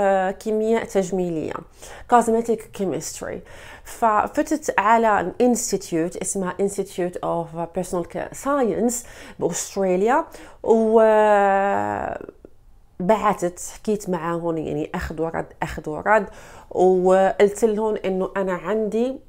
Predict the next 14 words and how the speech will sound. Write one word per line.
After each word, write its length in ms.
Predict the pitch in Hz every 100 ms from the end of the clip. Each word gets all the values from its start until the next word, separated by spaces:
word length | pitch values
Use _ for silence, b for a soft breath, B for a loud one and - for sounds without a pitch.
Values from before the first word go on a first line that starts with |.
| _ 175
بس 460 | 202 214 - - -
ثلاث 220 | 185 -
شهور، 300 | 175 175 165
واخترت 540 | 180 - - 233 233
شو 240 | 233 - 214
رح 240 | 202 - -
أدرس. 460 | 165 165 160 170 - B B B B
قلت 200 | 185 240
لهم 320 | 254 262 226
الح-، 260 | 208 190 - 160
الهلأ 440 | 160 202 214 180
ولا 200 | 175 175
شهرين 420 | 160 165 170 196
ونص. 460 | 170 - - -